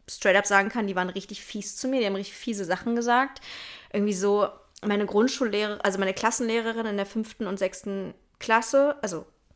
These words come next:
mal ganz kurz für die, die verwirrt sind, Berlin, fünfte, sechste Klasse, immer noch Grundschule, ähm, die war einfach gemein. Also die hat sich über mich lustig gemacht, die hat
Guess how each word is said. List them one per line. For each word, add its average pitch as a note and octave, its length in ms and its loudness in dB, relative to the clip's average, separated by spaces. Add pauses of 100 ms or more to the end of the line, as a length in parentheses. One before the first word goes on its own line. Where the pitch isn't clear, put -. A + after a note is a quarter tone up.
(220)
mal F3+ 220 -10
ganz F#3+ 220 -10
kurz - 200 -8
für - 80 -10
die, F#3 120 -4
die F#3 80 -10
verwirrt G3 320 -4
sind, A3 280 -2
Berlin, G#3 600 -2
fünfte, G3+ 320 -8
sechste - 240 -8
Klasse, G3 300 -2
immer - 100 -6
noch F#3+ 120 -6
Grundschule, C4+ 440 0 (600)
ähm, G#3+ 500 6 (800)
die A#3 80 4
war A#3 80 8
einfach A3+ 200 0
gemein. G#3 520 2
Also G3+ 220 2
die A#3 120 6
hat A#3+ 140 2
sich A3+ 140 -2
über A3 80 4
mich A3 160 0
lustig A#3 400 4
gemacht, G#3 460 2
die A3+ 120 0
hat G#3 300 -2